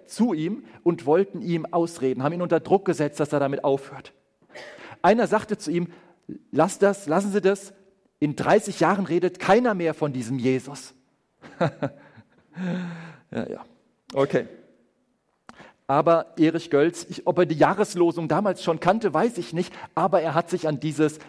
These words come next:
Wort gehalten. "Ich schäme mich nicht, von Jesus zu reden." Das ist also die passende Losung für neunzehnhundertdreißig gewesen. Wie schaut's zweitausendvierundzwanzig aus? "Alles, was ihr tut",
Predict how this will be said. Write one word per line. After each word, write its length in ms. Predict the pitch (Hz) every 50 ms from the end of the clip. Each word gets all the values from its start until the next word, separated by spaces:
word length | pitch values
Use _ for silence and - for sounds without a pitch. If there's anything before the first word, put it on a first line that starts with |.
| - -
Wort 500 | - 113 107 139 135 135 131 - - -
gehalten. 460 | 139 113 120 139 139 139 - 131 120
"Ich 220 | 120 143 139 - -
schäme 480 | - - 160 160 165 175 180 180 175
mich 420 | 151 135 131 143 147 147 - - - - _ _ _ _ _ _ _ _ _
nicht, 460 | - 123 135 135 127 - - - - _ _ _
von 160 | - 135 131
Jesus 380 | 107 123 123 113 123 120 - -
zu 100 | - 127
reden." 420 | 113 113 110 110 110 104 - _ _ _ _ _ _ _ _ _ _ _ _ _ _ _ _ _ _ - - _ _ - - - - - -
Das 200 | - 151 156 156
ist 140 | 160 - -
also 240 | 151 147 143 -
die 240 | 139 - - 120 139
passende 460 | - - - 175 175 - 170 156 156
Losung 400 | 147 151 156 165 160 170 170 156
für 540 | 151 - - 147 139 143 139 139 - - - -
neunzehnhundertdreißig 920 | 139 135 143 143 - 151 139 117 - 127 113 131 147 139 - 113 98 -
gewesen. 480 | - 113 98 110 110 107 104 113 117 - - - -
Wie 120 | - 127 131
schaut's 380 | - - 139 143 143 - -
zweitausendvierundzwanzig 1160 | - 139 143 143 151 135 131 123 123 135 - - 143 131 123 - - 143 170 170 160 147 -
aus? 220 | - 131 - - _ _ _ _ _ _ _ _ _ _ _ _ _ _ _ _ _ _ _ _ _ _ _ _ _ _ _ _ - - - - _
"Alles, 460 | - 135 156 170 180 180 - - - _
was 220 | - 123 127 - -
ihr 140 | 127 117
tut", 360 | 120 - 165 180 214 208 -